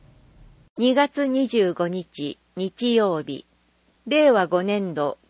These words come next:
まちづくり講演会、講談、日向ひまわり独演会。大和町出身の日向ひまわりさんが、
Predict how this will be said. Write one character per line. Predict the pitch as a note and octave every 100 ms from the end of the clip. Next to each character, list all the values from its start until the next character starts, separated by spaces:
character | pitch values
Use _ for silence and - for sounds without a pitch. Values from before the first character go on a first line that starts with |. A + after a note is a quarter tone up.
| _
ま | F#3
ち | G#3 C4+
づ | B3+
く | B3+ B3
り | A#3
講 | - A3+ G#3+
演 | G#3+ F#3+ E3+
会、 | C#3+ C#3+ - _ _ _ _ _ _
講 | - C4+ C4
談、 | A#3 A3+ G#3+ - _ _ _ _
日 | - D4+
向 | C#4 G#3
ひ | F3 -
ま | G#3 G#3+
わ | F#3
り | D#3 D#3 _
独 | - G3 - A#3+
演 | A3+ F#3
会。 | D3+ C3+ C3 - _ _ _ _ _ _ _ _ _ _ _ _ _ _ _
大 | A#3 C#4 C#4+
和 | C#4+
町 | - F#3+
出 | E3+ - F3 - G3
身 | F#3 F3+
の | E3 D#3+ _
日 | - -
向 | C#4+ C4 F#3
ひ | - G3
ま | A3
わ | G3+
り | F3+
さ | E3 D#3+
ん | D3 C#3+
が、 | D3